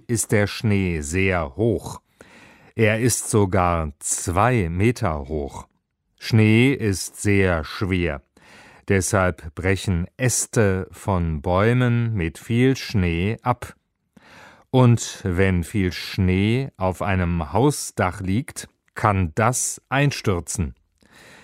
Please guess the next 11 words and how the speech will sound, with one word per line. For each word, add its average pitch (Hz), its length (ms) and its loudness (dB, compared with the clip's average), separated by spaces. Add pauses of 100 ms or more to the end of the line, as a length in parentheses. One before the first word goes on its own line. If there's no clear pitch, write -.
(480)
Der 120 220 4
Schnee 135 400 4
ist - 400 0
auch 117 240 2
für 120 500 2
Skifahrer 92 1000 -2
gefährlich, 85 800 -4 (340)
denn 104 240 2
in 104 160 0
den 85 220 0
Bergen 117 600 0